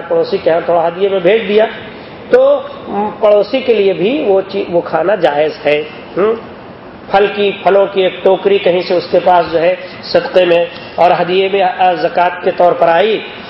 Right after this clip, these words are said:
ہاں، اور اس نے کیا کہتے ہیں اپنے مالدار پڑوسی کے ہاں کچھ تھوڑا سا ایک ٹوکری چھوٹی سی یا ایک برتن بھر کر کے بھیج دیا، تو اس کے لیے بھی جائز ہے۔ تو یہ پانچ طرح کے لوگ ہیں، ہاں،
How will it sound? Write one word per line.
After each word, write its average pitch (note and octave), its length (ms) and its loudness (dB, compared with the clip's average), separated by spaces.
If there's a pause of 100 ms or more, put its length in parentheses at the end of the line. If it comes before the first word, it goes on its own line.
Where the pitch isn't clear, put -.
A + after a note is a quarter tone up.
(200)
ہاں، A3 240 4
اور G3+ 180 2
اس G3+ 200 -4
نے G#3 140 2
کیا G3 140 4
کہتے F3+ 340 2
ہیں A#3+ 200 2 (260)
اپنے A3+ 260 2
مالدار G3+ 460 4
پڑوسی F#3+ 320 0
کے F#3+ 160 2
ہاں F#3 220 2
کچھ E3+ 160 -8
تھوڑا F3+ 220 6
سا F3 160 0
ایک - 240 -2
ٹوکری E3+ 300 2
چھوٹی E3 300 0
سی F#3 160 -4
یا F3+ 160 4
ایک E3+ 180 -2
برتن E3+ 300 2
بھر D3 180 0
کر E3 120 -2
کے D#3 120 -2
بھیج F3 260 4
دیا، F#3 120 2 (760)
تو A#3+ 220 4
اس - 140 -4
کے G#3 80 2
لیے E3 160 2
بھی G#3 160 0
جائز C#3 300 -2 (120)
ہے۔ B2 100 -8 (1160)
تو A#3+ 80 2
یہ B3 100 2 (100)
پانچ B3 340 0
طرح A3 220 2
کے G#3+ 100 -2
لوگ F#3+ 240 0
ہیں، F#3+ 320 -2 (560)
ہاں، B3 240 4